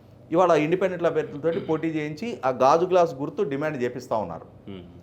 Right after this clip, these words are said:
Speaker 1: కానీ ఎన్నికల సంఘం ఒక సహేతుకమైన నిర్ణయం తీసుకోవాలి కదా.
Speaker 2: ఖచ్చితంగా.
Speaker 1: ఇక్కడ వీళ్ళు ఎన్నికలకు ముందే కూటమిగా పోటీ చేస్తున్నారు. కూటమి ప్రయోజనాలకు దెబ్బతీసే నిర్ణయాలు తీసుకుంటున్న సందర్భంగా ఖచ్చితంగా దాన్ని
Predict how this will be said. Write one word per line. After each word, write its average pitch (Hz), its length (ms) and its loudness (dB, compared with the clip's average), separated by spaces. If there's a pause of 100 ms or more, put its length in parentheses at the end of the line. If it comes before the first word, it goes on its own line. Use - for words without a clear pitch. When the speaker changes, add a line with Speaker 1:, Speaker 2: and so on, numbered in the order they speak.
(260)
Speaker 1:
కానీ 233 180 6
ఎన్నికల 233 340 4
సంఘం 220 340 -2
ఒక 180 80 -4
సహేతుకమైన 185 540 0
నిర్ణయం 175 260 -2
తీసుకోవాలి 160 360 -2
కదా. 156 180 -6
Speaker 2:
ఖచ్చితంగా. - 1160 -12
Speaker 1:
ఇక్కడ 214 480 4 (200)
వీళ్ళు 175 240 4
ఎన్నికలకు 208 560 2
ముందే 202 320 2
కూటమిగా 208 400 0
పోటీ 190 260 -2
చేస్తున్నారు. 156 460 -2
కూటమి 220 460 0
ప్రయోజనాలకు 196 680 0
దెబ్బతీసే 202 600 -2
నిర్ణయాలు 185 340 -6
తీసుకుంటున్న 175 520 -8
సందర్భంగా 151 720 -6 (480)
ఖచ్చితంగా 233 580 2
దాన్ని 185 420 -4